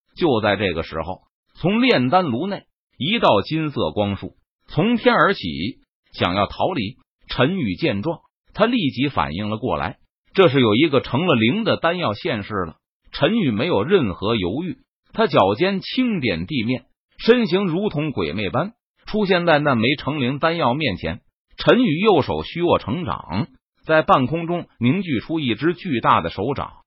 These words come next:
朝着那枚成灵的丹药镇压而下。成灵的丹药也预知到了危险，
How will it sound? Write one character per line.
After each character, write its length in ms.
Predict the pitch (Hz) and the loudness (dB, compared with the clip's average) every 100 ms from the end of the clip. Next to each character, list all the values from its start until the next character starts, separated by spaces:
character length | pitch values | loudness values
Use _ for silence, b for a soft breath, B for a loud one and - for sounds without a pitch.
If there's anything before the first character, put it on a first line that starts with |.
| _ _ - | _ _ 0
朝 240 | 127 190 | 2 4
着 100 | 185 | 4
那 160 | 165 127 | 2 2
枚 220 | 123 165 | 2 0
成 240 | - 151 | -2 -4
灵 160 | 143 151 | -2 -2
的 100 | 117 | -2
丹 220 | 175 196 | 0 0
药 200 | 156 90 | 0 -2
镇 320 | - 190 107 | -2 -4 -2
压 140 | 123 190 | 0 2
而 220 | 120 80 | 0 -2
下。 240 | - 107 _ _ _ - | -6 -12 _ _ _ -6
成 240 | 143 220 | -2 0
灵 160 | 190 202 | 0 0
的 100 | 147 | 0
丹 200 | 185 202 | 0 0
药 180 | 160 | 0
也 140 | 98 90 | 0 0
预 240 | 190 117 | 0 -2
知 180 | - 160 | -2 -2
到 180 | 147 98 | 0 0
了 120 | 87 | -2
危 180 | 113 147 | -2 -4
险， 240 | - - | -6 -14